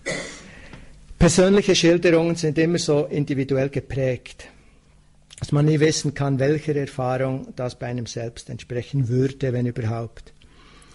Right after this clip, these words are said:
Äh, ich riskiere das einfach zur Inspiration in Bezug auf, äh, Sammlungszustände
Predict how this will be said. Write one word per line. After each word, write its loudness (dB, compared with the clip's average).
Äh, -2
ich -12
riskiere 2
das 0
einfach -2
zur -2
Inspiration 0
in -4
Bezug -8
auf, -8
äh, -8
Sammlungszustände -6